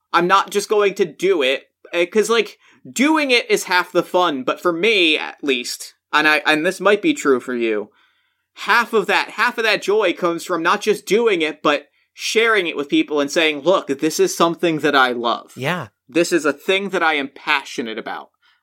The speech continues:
Speaker 1: "Let me show you what I do, and let me show you why I love it."
Speaker 2: Yes.
Speaker 1: So share your gifts. Share the things that bring you light, because there's a real good chance they could bring light to somebody else.
Speaker 2: And on that note, if you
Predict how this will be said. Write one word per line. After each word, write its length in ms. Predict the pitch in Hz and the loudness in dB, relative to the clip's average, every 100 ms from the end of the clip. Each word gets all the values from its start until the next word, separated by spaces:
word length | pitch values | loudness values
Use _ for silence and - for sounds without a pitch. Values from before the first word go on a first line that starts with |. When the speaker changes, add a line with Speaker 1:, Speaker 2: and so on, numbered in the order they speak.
| - | -16
Speaker 1:
"Let 240 | 135 180 - | -2 -2 -2
me 160 | 185 180 | -8 -8
show 300 | - 185 175 | -4 -2 -2
you 220 | 156 160 | -2 -4
what 180 | 147 147 | -2 -2
I 140 | 135 | -2
do, 380 | 131 139 123 117 | -2 -2 -2 -4
and 120 | - 135 | -6 -6
let 100 | 156 | -6
me 100 | 156 | -6
show 260 | - 160 | 0 0
you 180 | 151 151 | 2 0
why 260 | 131 123 127 | 0 2 2
I 140 | 117 | -2
love 280 | 113 87 - | -4 -10 -18
it." 100 | _ _ | _ _
Speaker 2:
Yes. 420 | 117 101 113 104 | -10 -2 0 2
Speaker 1:
So 60 | 185 | 0
share 240 | 175 220 | 0 2
your 160 | 220 214 | 4 2
gifts. 320 | 214 135 - - _ | 2 -2 -8 -20 _
Share 340 | - 208 220 | -6 0 0
the 100 | 226 | 0
things 400 | 214 226 214 202 | 0 0 0 -2
that 180 | 202 156 | -2 -2
bring 260 | 147 190 185 | -2 -2 -2
you 280 | 175 190 | -2 0
light, 340 | 160 170 131 110 _ _ _ _ _ | 0 0 0 -4 _ _ _ _ _
because 300 | 175 202 175 | 0 0 0
there's 180 | 180 180 | -2 -2
a 100 | 180 | -2
real 300 | 165 202 185 | 0 0 0
good 220 | 196 180 | 0 -2
chance 340 | - 190 175 | -2 -2 -2
they 140 | - 160 | 0 0
could 140 | 165 | 0
bring 180 | 151 165 | 0 0
light 180 | 156 151 | 0 -2
to 40 | 143 | -2
somebody 340 | 156 143 131 | -4 0 0
else. 300 | 113 - - - | 0 -6 -14 -4
Speaker 2:
And 180 | 190 165 | -4 0
on 200 | 185 220 | 0 2
that 180 | 214 160 | -2 0
note, 460 | 196 262 131 104 - | 0 0 -2 -6 -6
if 220 | 160 - | -8 -6
you 260 | 151 254 | -4 -4